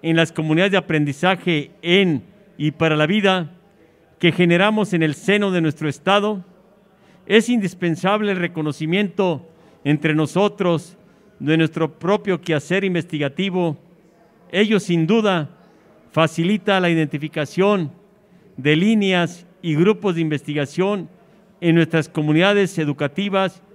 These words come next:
y, por ende, fortalece a cada uno de nuestros planteles escolares. En este cuarto taller se encuentra con nosotros el maestro Tonatiu Moreno,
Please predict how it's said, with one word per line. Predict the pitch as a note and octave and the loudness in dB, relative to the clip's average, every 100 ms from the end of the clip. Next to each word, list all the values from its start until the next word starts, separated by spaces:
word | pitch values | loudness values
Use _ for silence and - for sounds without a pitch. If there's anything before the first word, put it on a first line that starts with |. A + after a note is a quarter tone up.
| - _ | -20 _
y, | F3 | -8
por | E3 D3+ D#3+ F3+ | -6 -2 0 2
ende, | A3 F#3+ F#3 D3 - - - - | 0 0 -2 -2 -8 -20 -20 -12
fortalece | - D#3 - D#3 F3 G#3 G#3 G3+ F#3+ - _ _ _ _ _ | -2 -2 0 -2 0 0 0 -2 -2 -10 _ _ _ _ _
a | E3+ D#3+ | -4 -2
cada | F3 G#3 F#3+ | 2 2 4
uno | G3+ G#3+ G3+ F#3 C3+ | 6 6 4 0 0
de | D#3 | 2
nuestros | D#3 D3+ D#3 | 2 0 -4
planteles | - D3+ C#3+ F#3+ G3 F#3+ F#3+ - - | -2 -4 0 0 2 0 -4 -20 -12
escolares. | E3 D3 - D#3 D#3+ D#3+ C#3+ - - _ _ _ _ _ _ _ _ _ - _ - | -8 -6 -2 0 2 0 -4 -10 -20 _ _ _ _ _ _ _ _ _ -20 _ -2
En | E3+ | 4
este | A3+ A3 G#3 | 4 4 -2
cuarto | - G3+ A3 A3 G3 | 2 2 4 0 0
taller | E3 E3+ G#3+ A3+ F#3 - - - _ - | 0 4 4 2 -6 -14 -20 -20 _ -20
se | - E3 | 0 2
encuentra | D#3 F3 G#3+ F#3+ G3+ | 4 2 0 2 0
con | F3 D#3+ | 2 0
nosotros | C#3+ G3+ G#3 G#3 G3+ F3 - - - - | 2 2 4 4 2 2 -8 -20 -20 -6
el | C3 | 0
maestro | D3+ F3 G#3 - G3+ F3+ | 2 2 2 0 0 0
Tonatiu | - D#3+ D#3 F#3 A3+ A3 C#3 - | 0 0 0 4 6 6 2 -10
Moreno, | - D3+ E3+ G#3+ G#3 G3 | -6 -2 2 2 0 -2